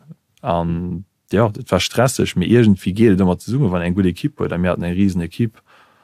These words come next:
Und war eng, eng enorm, enorm Zeit. Stress ist nicht immer schlecht. Ich denke, du von oben Heinz war so richtig an. Ich bin der Meinung, äh, wenn ich will, irgendwie etwas erreichen, als Stress ist ein Teil.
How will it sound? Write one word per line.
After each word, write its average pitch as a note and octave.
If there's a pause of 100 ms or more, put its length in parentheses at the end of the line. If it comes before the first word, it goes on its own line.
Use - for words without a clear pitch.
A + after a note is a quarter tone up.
(200)
Und E2+
war F2+
eng, -
eng F2
enorm, F2+ (100)
enorm F2+
Zeit. F#2 (160)
Stress C#3
ist F#2+
nicht G#2
immer F#2
schlecht. - (320)
Ich C#3
denke, F#2
du F#2
von A#2+
oben F#2+
Heinz G#2+
war A2
so G2
richtig F#2+
an. F#2 (360)
Ich -
bin G#2
der G2
Meinung, F#2
äh, F2
wenn F#2+
ich F2+
will, A2
irgendwie F#2
etwas - (320)
erreichen, F#2 (640)
als F#2+
Stress G2+
ist F2
ein G2
Teil. G#2+